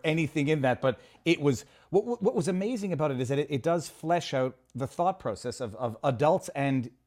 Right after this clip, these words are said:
young people alike is, "I hear, they say." I've never actually really gone to the source material myself. And then when I do,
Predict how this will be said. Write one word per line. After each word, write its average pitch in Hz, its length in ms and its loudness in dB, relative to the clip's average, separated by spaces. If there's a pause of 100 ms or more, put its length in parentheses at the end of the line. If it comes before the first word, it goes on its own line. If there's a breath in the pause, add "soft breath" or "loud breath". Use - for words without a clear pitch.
(380)
young 139 420 4
people 131 300 -4
alike 165 320 -2
is, 123 180 -6 (360)
"I 139 160 6
hear, 123 380 -2 (320)
they 139 280 2
say." 113 420 -2 (220 soft breath)
I've 139 140 4
never 196 200 4
actually 165 460 4
really 151 240 2
gone 139 340 4
to 139 100 -6
the 131 100 -4
source - 380 -4
material 135 380 -2
myself. 120 440 0
And 143 100 0
then 143 100 2
when 135 120 2
I 120 100 2
do, 156 480 0